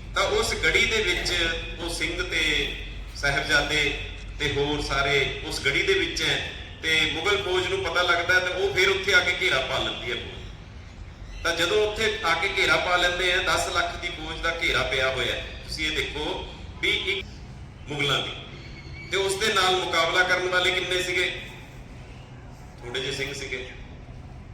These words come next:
ਤੇ ਉਹਨਾਂ ਦੇ ਵਿੱਚੋਂ ਜਿਹੜੇ ਸਿੰਘ ਸੀਗੇ, ਉਹਨਾਂ ਨੇ ਫਿਰ ਡਟ ਕੇ ਮੁਕਾਬਲਾ ਕੀਤਾ ਉੱਥੇ।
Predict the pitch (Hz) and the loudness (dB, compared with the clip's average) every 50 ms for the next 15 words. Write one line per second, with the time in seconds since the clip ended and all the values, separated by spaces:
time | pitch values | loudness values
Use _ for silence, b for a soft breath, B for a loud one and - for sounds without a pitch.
0 | - - - - - - - - - - - - - - - - - 127 139 143 | -16 -16 -16 -16 -16 -16 -16 -16 -16 -16 -14 -14 -14 -16 -14 -8 -2 0 0 2
1 | 143 165 175 170 170 170 165 160 151 - 165 160 160 156 156 156 - - - - | 2 2 2 2 2 0 -2 -4 -2 -2 -2 0 0 -2 -4 -6 -8 -10 -12 -12
2 | - - 135 156 170 170 156 165 165 170 170 - 175 160 160 165 160 160 156 - | -8 -4 -4 -2 0 0 0 0 -2 -2 -2 -2 -2 0 2 2 2 2 2 0
3 | 156 156 165 175 180 175 175 165 - 156 151 147 143 - 127 131 131 - - 175 | -4 0 2 4 4 4 2 0 0 -2 -2 -2 -2 0 0 0 0 0 0 0
4 | 175 170 165 - 147 143 143 147 151 156 147 - 147 147 - - 156 156 151 - | 0 0 -2 -2 -2 -2 -2 0 0 0 0 -2 -4 -6 -6 -4 -4 -4 -4 -6
5 | - 151 151 143 143 | -4 -2 -2 -2 -2